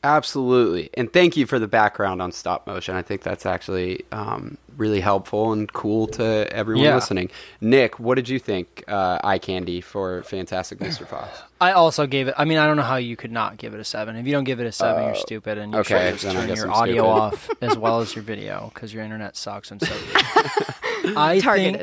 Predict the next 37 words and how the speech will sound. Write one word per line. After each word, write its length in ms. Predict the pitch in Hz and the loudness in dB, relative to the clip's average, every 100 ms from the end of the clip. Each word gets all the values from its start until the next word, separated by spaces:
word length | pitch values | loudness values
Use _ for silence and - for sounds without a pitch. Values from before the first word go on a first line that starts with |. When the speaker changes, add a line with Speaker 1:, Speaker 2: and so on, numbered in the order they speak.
| 240 | -8
Speaker 2:
think 100 | 143 | 0
that 400 | 160 151 147 143 _ _ _ _ _ - | 2 4 2 -2 _ _ _ _ _ -2
it, 380 | 156 151 156 _ _ _ _ _ _ _ _ _ _ _ _ | 0 0 -4 _ _ _ _ _ _ _ _ _ _ _ _
I 180 | 147 175 | 2 2
think 180 | 247 233 | 2 0
that 160 | 254 | 0
the 100 | 185 | 0
coolest 520 | 175 - 170 170 170 - | -6 -2 2 2 0 -2
parts, 320 | 135 127 156 | -4 0 2
I, 120 | 156 | 4
I 20 | 160 | 4
don't 160 | 156 156 | 6 4
have 80 | 147 | 4
anything 280 | 143 135 131 | 0 2 4
to 40 | |
add 300 | 120 117 113 | 4 4 2
to, 100 | 123 | 2
like, 180 | 113 113 | 2 2
Layla's 440 | 120 117 117 107 | 2 2 0 -2
amazing 420 | 120 117 117 117 | -2 0 -2 0
definition 680 | 113 113 117 117 - 131 123 | 2 2 2 -2 0 0 0
or, 220 | 120 117 | 2 2
like, 400 | 110 107 110 - - _ _ _ | 2 2 0 -8 -16 _ _ _
uh, 300 | 120 107 101 - _ - | 0 0 -2 -10 _ -12
fangirlness 1200 | - 120 117 120 117 123 123 123 127 131 - - - - | -4 0 0 -2 0 4 6 4 2 0 -2 -4 -2 2
of, 480 | 120 110 101 - - | 2 0 -4 -14 -2
<laughs> 40 | |
of, 380 | 120 110 104 - 107 | 0 0 -4 -10 0
uh, 460 | 117 110 104 104 - - - | 2 4 2 -4 -10 -10 -4
uh, 200 | 110 104 | -4 -4
stop 280 | - 120 113 | 0 2 4
motion, 460 | 135 143 - 170 - - - - | 4 2 2 -2 -4 -16 -20 -8
but 120 | - 147 | 2 2
I 20 | |
think 220 | - 185 | 4 4
it's, 160 | 185 - - _ | 4 2 -4 _
um, 200 | 147 135 | -4 -4